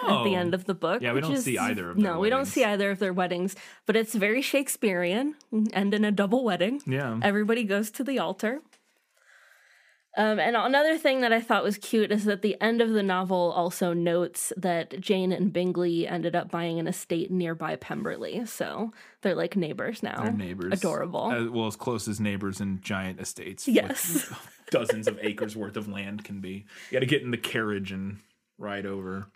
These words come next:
Speaker 1: But they have fine carriages
Speaker 2: Yeah,
Speaker 1: because
Speaker 2: it's
Speaker 1: they have money, so
Speaker 2: true,
Speaker 1: it's
Speaker 2: they
Speaker 1: not
Speaker 2: have
Speaker 1: a big
Speaker 2: money now,
Speaker 1: deal.
Speaker 2: so it's all fine. She doesn't have to walk through the mud getting her him
Speaker 1: But she prob-, she
Speaker 2: <laughs> covered.
Speaker 1: still will,
Speaker 2: She
Speaker 1: though.
Speaker 2: still will.
Speaker 1: She still will.
Speaker 2: Uh, all right.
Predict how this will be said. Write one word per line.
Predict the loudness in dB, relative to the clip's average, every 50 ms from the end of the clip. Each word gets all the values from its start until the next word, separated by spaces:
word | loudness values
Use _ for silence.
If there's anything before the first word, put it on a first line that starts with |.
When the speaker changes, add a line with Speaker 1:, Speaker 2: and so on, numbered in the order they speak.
| _ _ _ _
Speaker 1:
But | -2 0 2
they | 2 2 2
have | 0 0 -2 -2 -2 -4
fine | -4 -2 0 0 2 0 0
carriages | 0 -2 -2 0 -2 -2 -2 -4 -4 -6 -6 -6
Speaker 2:
Yeah, | -6 -6
Speaker 1:
because | -4 -2 -2 -2
Speaker 2:
it's | -2
Speaker 1:
they | -2 -2
have | -2 -2 -2 -2 -2
money, | -2 -2 -2 -4 -4 -6
so | -4 -4 -4
Speaker 2:
true, | -4 -4 -4
Speaker 1:
it's | -4 -2
Speaker 2:
they | -2
Speaker 1:
not | -2 0 -2
Speaker 2:
have | -2 -2
Speaker 1:
a |
big | -2 -4 -2
Speaker 2:
money | -2 -2
now, | -2 -2 -2 -2
Speaker 1:
deal. | -2
Speaker 2:
so | -4 -4 -6
it's | -8 -8 -8
all | -8 -8
fine. | -8 -8 -8 -6 -6 -4
She | -2 -2
doesn't | 0 0 0
have | -2 0 -2
to | 0
walk | 0 2 0 0 -2 -4 -6
through | -4 -4 -2 -2 -2 -4 -4
the | -4 -4
mud | -4 -4 -4 -4 -6 -4
getting | -4 -2 -2 -2 -4
her | -4 -6
him | -6 -6 -6 -6 -6 -6 -8 -8 -10 -14 -18 -18 -18 _ _ _ _ _ _ -20 -20 -16 -6
Speaker 1:
But | -4 -4 -4
she | -2 -4 -6 -6
prob-, | -2 0 0 0 0
she | -2 -2 0 0 2
Speaker 2:
<laughs> |
covered. | 2 0 2 4
Speaker 1:
still | 4 4 4 4
will, | 4 4 4 4 4 2 2 2
Speaker 2:
She | 2 2
Speaker 1:
though. | 2 2 0 0
Speaker 2:
still | 0 0 0 0
will. | 0 -2 -2 -2 -4 -4
Speaker 1:
She | -6 -6 -4 -2 -2
still | -2 -4 -2 0 0 2 2 2 2
will. | 2 2 2 2 2 0 0 0
Speaker 2:
Uh, | 2 2 2 4 2 2 2 0 -2 -6 -10 -18 -20 -20 -20 _ 0 4 6
all | 6 6 6 6 6 6 4 6 6 6 6
right. | 6 6 6 6 6 4 2 -2 -4